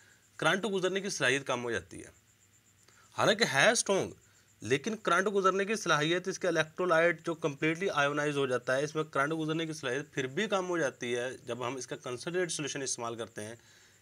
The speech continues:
इसकी रीज़न क्या है? इसकी रीज़न को एक्सप्लेन करने के लिए हमारे पास डिवाई हक्कल थ्योरी है, वो दोनों के लिए एप्लीकेबल है। सही, बेशक वो स्ट्रॉन्ग इलेक्ट्रोलाइट हो या वीक इलेक्ट्रोलाइट हो।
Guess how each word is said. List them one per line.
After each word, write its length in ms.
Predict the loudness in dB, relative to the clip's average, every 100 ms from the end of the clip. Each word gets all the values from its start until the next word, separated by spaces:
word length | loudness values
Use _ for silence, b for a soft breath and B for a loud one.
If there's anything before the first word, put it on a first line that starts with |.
| _
इसकी 320 | 0 0 2 2
रीज़न 300 | 2 2 0
क्या 140 | -4
है? 120 | -6 _ _ _ _ _ _ _ _ _ _ _ _
इसकी 260 | -4 0 2
रीज़न 240 | 2 2
को 80 | 0
एक्सप्लेन 300 | -2 -4 -4
करने 240 | -2 -4
के 100 | -4
लिए 80 | -4
हमारे 260 | -4 -6 -6
पास 320 | -6 -6 -6
डिवाई 280 | -6 -4 -4
हक्कल 320 | -6 -10 -12
थ्योरी 260 | -10 -12 -14
है, 140 | -16 _ _ b b b b _ -10
वो 80 |
दोनों 300 | -4 0 0
के 100 | 0
लिए 120 | 0 -2
एप्लीकेबल 480 | -2 -2 -2 -4
है। 260 | -6 -12 _ b b -10
सही, 220 | -6 -4 -2
बेशक 300 | -2 -2 -2 -2
वो 100 | -4
स्ट्रॉन्ग 360 | -2 -2 -2
इलेक्ट्रोलाइट 520 | -4 -6 -4 -2 -2
हो 180 | -4 -8 -6
या 180 | -4
वीक 260 | -2 -2 -4
इलेक्ट्रोलाइट 480 | -6 -10 -14 -14
हो। 60 | -16